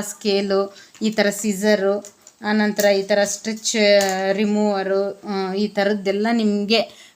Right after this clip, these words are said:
ಬೇಕು ಅಂತ ಏನಾದರೂ ನೀವು ನನಗೆ ಕಾಮೆಂಟ್ ಮಾಡಿದ್ರೆ ಖಂಡಿತ ಬೇಕಿದ್ರೆ ನಾನು ನಿಮಗೆ ಇದು ಎಲ್ಲ ಸೆಟ್ಟು, ಒಂದು ಟೈಲರಿಂಗ್ ಸೆಟ್ ಏನು ಬರುತ್ತೆ ನಾ ಇದೆಲ್ಲ, ಇದನ್ನೆಲ್ಲ ಬೇಕಿದ್ರೆ ನಾನು ನಿಮಗೆ, ಆ, ಕಳಿಸ್ಕೊಡ್ತೀನಿ. ಆದಷ್ಟು,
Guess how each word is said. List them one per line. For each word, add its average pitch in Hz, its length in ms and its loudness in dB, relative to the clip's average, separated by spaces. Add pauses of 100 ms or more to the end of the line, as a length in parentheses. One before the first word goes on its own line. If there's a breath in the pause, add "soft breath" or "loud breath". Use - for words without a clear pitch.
(120)
ಬೇಕು 233 400 2
ಅಂತ 220 300 0
ಏನಾದರೂ 202 520 2
ನೀವು 208 280 0
ನನಗೆ 185 300 -4
ಕಾಮೆಂಟ್ 214 400 0
ಮಾಡಿದ್ರೆ 208 360 0
ಖಂಡಿತ 208 420 -4
ಬೇಕಿದ್ರೆ 208 400 -2
ನಾನು 196 220 -2
ನಿಮಗೆ 190 760 -4 (100)
ಇದು 202 160 -2
ಎಲ್ಲ 196 360 2
ಸೆಟ್ಟು, - 720 -2
ಒಂದು 190 300 -4
ಟೈಲರಿಂಗ್ 208 380 0
ಸೆಟ್ 202 300 -4
ಏನು 214 360 0
ಬರುತ್ತೆ 202 440 -2
ನಾ 175 380 -2
ಇದೆಲ್ಲ, 190 380 -2 (720 loud breath)
ಇದನ್ನೆಲ್ಲ 208 400 2
ಬೇಕಿದ್ರೆ 208 420 -2
ನಾನು 214 200 0
ನಿಮಗೆ, 196 240 -4
ಆ, 202 540 -2 (100)
ಕಳಿಸ್ಕೊಡ್ತೀನಿ. 202 840 0 (800 loud breath)
ಆದಷ್ಟು, 208 580 0